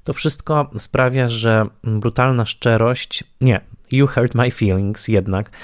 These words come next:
e, jest filmem, mm, dla mnie wyjątkowo celnym, świetnie, e, bawiącym się naszymi neurozami współczesnymi,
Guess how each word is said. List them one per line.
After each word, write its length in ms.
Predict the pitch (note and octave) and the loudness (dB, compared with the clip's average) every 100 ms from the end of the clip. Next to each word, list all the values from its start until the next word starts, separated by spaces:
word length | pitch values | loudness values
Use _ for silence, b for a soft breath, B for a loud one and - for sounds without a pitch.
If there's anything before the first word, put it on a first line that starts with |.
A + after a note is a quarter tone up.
| B B B - | B B B -4
e, 280 | A2 G#2+ G#2+ | 2 4 4
jest 580 | A2 A#2 A2+ - - - | 2 2 2 0 -10 -14
filmem, 680 | - A#2 G#2 G#2 G2+ G2+ - | -2 0 2 0 0 -4 -8
mm, 520 | G2+ G2+ G#2 G#2 G#2 G#2 | -6 -4 -4 -4 -4 0
dla 240 | G#2+ G#2 | 4 4
mnie 400 | G#2 G#2 G2+ G2 - | 2 0 0 -2 -6
wyjątkowo 600 | A2 G#2+ C3+ C#3+ C3+ C3 B2+ | -8 0 2 2 0 -2 0
celnym, 720 | - A2+ A2 G#2+ G#2+ A2 G#2 | 2 2 2 2 0 -2 -8
świetnie, 580 | - - B2+ - A#2 A2 B B B B | -8 -2 -2 0 -2 -2 B B B B
e, 40 | G2 G#2 G2+ G2+ G2+ G#2 - - | -2 0 2 2 0 -2 -8 -6
bawiącym 640 | A2 A2 B2 B2+ A#2 G#2+ | 0 2 2 0 0 -4
się 220 | G2+ F#2+ E2+ - | -4 -4 -6 -4
naszymi 600 | A2 G#2 - A2 G2+ - | 0 0 0 0 0 -2
neurozami 600 | G#2+ A#2+ B2+ B2+ A#2 G#2+ | 0 2 4 2 2 -2
współczesnymi, 760 | G2+ - G2+ - G2 A#2 A2+ D#3 | -2 -8 -8 -6 -4 -2 0 -2